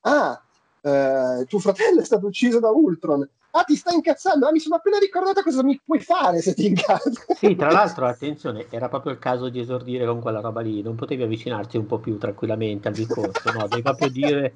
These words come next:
Speaker 1: <laughs>
Speaker 2: "Ah,
Speaker 1: Eh,
Speaker 2: che
Speaker 1: beh,
Speaker 2: tuo
Speaker 1: ma
Speaker 2: fratello è
Speaker 1: eh,
Speaker 2: morto Ultron."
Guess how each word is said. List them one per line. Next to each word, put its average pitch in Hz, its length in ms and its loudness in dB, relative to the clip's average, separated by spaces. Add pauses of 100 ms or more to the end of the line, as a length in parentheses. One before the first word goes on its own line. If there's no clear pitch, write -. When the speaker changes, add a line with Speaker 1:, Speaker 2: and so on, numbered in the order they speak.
(140)
Speaker 1:
<laughs> - 140 -20
Speaker 2:
"Ah, 175 120 2
Speaker 1:
Eh, 190 40 6
Speaker 2:
che 190 60 6
Speaker 1:
beh, 220 40 6
Speaker 2:
tuo 220 80 6
Speaker 1:
ma 190 160 0
Speaker 2:
fratello 165 280 2
è 113 40 0
Speaker 1:
eh, 113 100 -4
Speaker 2:
morto 120 300 -2
Ultron." 107 800 -6